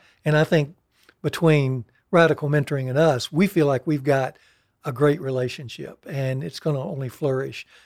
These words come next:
But I think just for our listeners, you're exactly right.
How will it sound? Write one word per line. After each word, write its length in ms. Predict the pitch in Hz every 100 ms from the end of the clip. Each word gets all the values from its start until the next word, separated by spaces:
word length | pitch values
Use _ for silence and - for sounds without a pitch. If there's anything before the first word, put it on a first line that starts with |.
| _
But 160 | 151 151
I 120 | 139
think 380 | - 165 143 - _ _ -
just 260 | 151 131
for 260 | - 151 127
our 40 |
listeners, 680 | 127 160 175 - 120 113 - - _ _ _ _ _
you're 160 | 156 165
exactly 400 | 135 156 151 127
right. 380 | 127 135 123